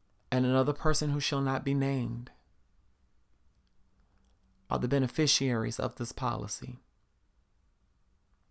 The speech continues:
Do right by Tyrell Junior. Tell him that his father loved him dearly and would do anything.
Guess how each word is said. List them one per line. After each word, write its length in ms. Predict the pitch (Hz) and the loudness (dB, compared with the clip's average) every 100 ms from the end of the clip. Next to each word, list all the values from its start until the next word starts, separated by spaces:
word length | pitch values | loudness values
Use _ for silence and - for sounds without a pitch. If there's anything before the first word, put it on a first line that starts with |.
| _ _ _ _ _ _ _ - _ _ _ _ _ - _ _ _ - | _ _ _ _ _ _ _ -20 _ _ _ _ _ -20 _ _ _ -12
Do 240 | 127 123 190 | -4 4 4
right 240 | 160 151 | 4 2
by 140 | 127 127 | 0 0
Tyrell 460 | 123 117 117 110 | 0 -2 -2 -2
Junior. 480 | 107 113 113 117 120 - _ _ _ _ _ _ _ _ _ _ _ _ _ _ _ _ _ _ _ _ _ _ - - | -4 -4 -4 -6 -10 -18 _ _ _ _ _ _ _ _ _ _ _ _ _ _ _ _ _ _ _ _ _ _ -20 -14
Tell 220 | - 185 | -2 0
him 80 | 170 | 0
that 160 | 151 147 | 0 -2
his 220 | 139 - | -2 0
father 320 | 143 139 127 | 2 2 2
loved 400 | 127 131 131 - | 0 0 -2 -2
him 240 | 139 131 120 | -2 -2 0
dearly 460 | 117 120 117 110 - _ _ _ _ _ _ _ _ | -2 -2 -4 -8 -12 _ _ _ _ _ _ _ _
and 80 | 131 | -4
would 120 | 120 | 0
do 180 | 113 117 | 0 0
anything. 760 | - 135 123 - - - 131 135 | 0 0 0 -2 -8 -8 -8 -12